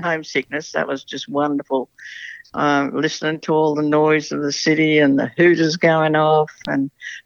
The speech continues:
we could see the Harbour Bridge from where I was at the college. And then I had to go home to the country again and he-, help my mother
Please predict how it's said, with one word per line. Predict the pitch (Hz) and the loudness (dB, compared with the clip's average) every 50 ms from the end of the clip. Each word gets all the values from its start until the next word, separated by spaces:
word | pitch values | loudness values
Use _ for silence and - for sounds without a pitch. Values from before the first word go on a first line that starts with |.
| _ _ _ _ _ | _ _ _ _ _
we | - 151 | 0 0
could | 143 - 143 - | 0 0 -4 -4
see | - - 170 165 160 151 | 0 4 4 4 6 6
the | 147 147 151 147 147 147 | 6 6 6 4 4 2
Harbour | 143 170 160 156 151 147 143 | 2 2 2 2 2 2 0
Bridge | 139 139 139 160 156 170 175 170 156 151 - | -2 -2 -2 2 4 6 6 4 2 -2 -4
from | - - 151 | -4 -2 -2
where | 151 156 151 151 151 | 0 2 2 4 4
I | 151 147 143 | 4 4 2
was | 143 143 151 151 151 151 147 - - | 2 0 0 0 0 0 -2 -6 -10
at | - - - - | -12 -12 -12 -12
the | - | -12
college. | - - 165 160 156 160 165 165 160 - - - _ - - - - - - - - _ - | -6 -2 0 0 2 2 2 0 0 -4 -10 -16 _ -18 -16 -14 -14 -14 -16 -18 -18 _ -2
And | 160 160 156 160 160 | 0 2 2 2 4
then | 165 165 165 165 160 160 156 | 4 4 2 2 0 0 -2
I | 160 | 0
had | 170 175 165 156 | 2 0 0 0
to | 160 | 0
go | - 165 151 160 | 0 0 0 0
home | 165 202 202 185 185 170 160 156 165 165 170 - | 0 0 2 2 2 2 2 0 -2 -6 -8 -6
to | - 175 | -6 -6
the | 143 165 | -6 -4
country | 151 - 196 196 247 - - 160 160 | -2 -2 -2 -2 -2 -2 0 0 0
again | 160 156 165 165 165 | 0 0 0 -2 0
and | 165 160 160 160 | -2 -4 -4 -2
he-, | 165 170 160 - _ _ - | -2 -2 -2 -4 _ _ -2
help | 185 175 165 - | -2 -2 -2 0
my | 156 151 151 | -2 -2 -2
mother | 156 165 175 180 180 160 151 | 0 0 0 2 2 2 2